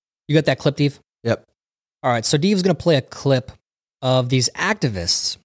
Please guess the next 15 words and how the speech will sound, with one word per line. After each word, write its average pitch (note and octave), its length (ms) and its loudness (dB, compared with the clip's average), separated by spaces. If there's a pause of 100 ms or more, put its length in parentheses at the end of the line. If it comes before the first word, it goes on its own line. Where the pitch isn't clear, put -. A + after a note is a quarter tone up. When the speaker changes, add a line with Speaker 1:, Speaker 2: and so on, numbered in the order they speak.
(220)
Speaker 1:
This - 140 -2
is C3+ 140 0
a D#3+ 200 0
new D#3 160 4
trend, D3+ 440 0
apparently. F#2+ 480 -10 (480)
These B2 120 -6
climate D#3+ 340 2
activists, A2+ 500 -2
and C3 160 -4
they A#2+ 80 0
go D3+ 540 4
into C#3 440 -2
these A#2+ 240 0
museums C3 800 0